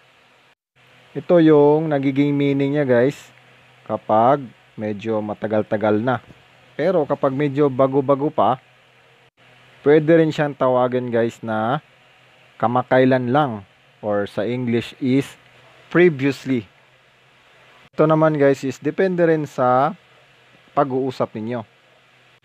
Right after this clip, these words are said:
Yung pagkakalagay pala nitong ichen na to, guys, pwede lang siya sa pagkatapos ng "wo he xiao wang ichen shi tong xu". Ah, pwede lang siya pagkatapos ng xiao wang, pagkatapos ng mga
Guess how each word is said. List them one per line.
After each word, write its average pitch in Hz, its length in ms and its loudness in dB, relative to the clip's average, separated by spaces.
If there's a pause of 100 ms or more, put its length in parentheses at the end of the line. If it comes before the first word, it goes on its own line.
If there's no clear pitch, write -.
Yung 151 320 2
pagkakalagay 147 800 0
pala 147 240 2
nitong 139 480 -2
ichen 147 480 -2
na 135 80 -6
to, 143 80 -4
guys, 120 480 -4
pwede 127 240 -2
lang 127 160 0
siya 120 400 -2
sa 127 80 -12 (160)
pagkatapos 113 640 -4
ng 117 240 -6 (320)
"wo 147 160 0
he 127 320 -2
xiao 110 240 -2
wang 120 480 -2 (640)
ichen 143 720 2 (880)
shi - 320 -8
tong 143 240 0
xu". 127 240 -4 (560)
Ah, - 160 -20 (120)
pwede 123 240 0
lang 127 160 0
siya 120 240 0
pagkatapos 117 600 -4
ng 120 360 -4 (460)
xiao 113 340 -2
wang, 123 220 0
pagkatapos 131 560 -2
ng 135 220 -2
mga 127 200 -4